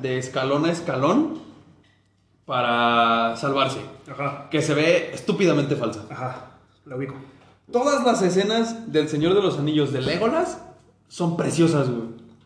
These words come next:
Speaker 1: Todas. Hay una en la que se sube un, un, un caballo.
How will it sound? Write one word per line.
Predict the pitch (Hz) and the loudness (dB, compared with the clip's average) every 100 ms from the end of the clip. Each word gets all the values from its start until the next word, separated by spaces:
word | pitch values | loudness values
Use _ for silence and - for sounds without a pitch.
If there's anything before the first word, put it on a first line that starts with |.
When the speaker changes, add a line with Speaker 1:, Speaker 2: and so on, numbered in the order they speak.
| _ | _
Speaker 1:
Todas. | 190 175 143 - - - - - | -2 2 0 -2 -10 -18 -14 2
Hay | 175 | 4
una | 233 | 4
en | 240 | 4
la | 165 | 2
que | 170 | 2
se | 151 | 0
sube | - 202 226 | 0 2 2
un, | |
un, | 196 165 175 185 190 196 190 185 - - - - | 0 -2 2 2 2 0 0 0 -2 -8 -18 -12
un | 165 170 165 | 0 4 4
caballo. | 175 170 180 | 4 4 4